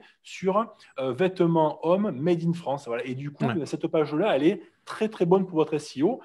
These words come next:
Speaker 2: Ouais.
Speaker 1: Les étiquettes sont bonnes, du coup,
Speaker 2: Ah,
Speaker 1: à
Speaker 2: pratique,
Speaker 1: l'utiliser
Speaker 2: ça.
Speaker 1: comme
Speaker 2: Mm.
Speaker 1: ça. Voilà.
Speaker 2: Ok. Bon, tu sais, moi, je fais pas trop de WooCommerce, hein, mais, euh, c'est le genre de choses qu'on, qu'on va aussi faire dans le PrestaShop, pour le coup. Euh, alors là, pas en utilisant les étiquettes, mais on peut le faire avec, le, par exemple, le module Advanced Search de PrestaModule.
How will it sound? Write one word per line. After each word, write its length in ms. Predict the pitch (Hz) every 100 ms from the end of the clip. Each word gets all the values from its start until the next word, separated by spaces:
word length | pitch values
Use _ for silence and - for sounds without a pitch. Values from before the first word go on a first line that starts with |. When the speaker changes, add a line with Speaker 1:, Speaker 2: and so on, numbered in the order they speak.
| - -
Speaker 2:
Ouais. 100 | 101
Speaker 1:
Les 580 | 123 120 123 - - 165
étiquettes 420 | 170 165 196 202
sont 180 | - 127
bonnes, 320 | 120 208 170
du 140 | 123
coup, 260 | - - 214 - _ -
Speaker 2:
Ah, 80 | 151
Speaker 1:
à 80 | 135
Speaker 2:
pratique, 200 | 143 143
Speaker 1:
l'utiliser 220 | 143 170
Speaker 2:
ça. 60 | 170
Speaker 1:
comme 140 | 151
Speaker 2:
Mm. 40 |
Speaker 1:
ça. 140 | 123 101
Voilà. 220 | 101 95 _ _
Speaker 2:
Ok. 220 | 139 - - -
Bon, 120 | 110
tu 80 | -
sais, 80 |
moi, 100 | 127
je 80 | 107
fais 100 | -
pas 140 | 117 127
trop 220 | - 131
de 40 |
WooCommerce, 560 | 120 131 143 139 135 -
hein, 80 | 117
mais, 200 | 110 107
euh, 100 | 98 - - - -
c'est 120 | -
le 40 | 113
genre 120 | 117
de 80 | 117
choses 220 | 143 -
qu'on, 320 | 123 113 113
qu'on 120 | 113
va 120 | 110
aussi 200 | 110 -
faire 160 | 123 131
dans 100 | 117
le 60 | 110
PrestaShop, 600 | - 113 - 113 - 156
pour 180 | -
le 60 | 113
coup. 340 | - - 147
Euh, 200 | 131 110 104 - _
alors 160 | - 110
là, 120 | 139
pas 120 | -
en 120 | 151 139
utilisant 360 | 127 131 123
les 200 | 127 117
étiquettes, 380 | 113 127 160 165
mais 60 | 117
on 80 |
peut 120 | 110 117
le 60 |
faire 200 | - 147
avec, 240 | 127 113 -
le, 320 | 104 101 98
par 120 | 107
exemple, 240 | 113 120 113
le 60 |
module 300 | 110 110 113
Advanced 300 | 107 104 110
Search 320 | - 127 123
de 80 | -
PrestaModule. 720 | 104 107 - 107 104 113 147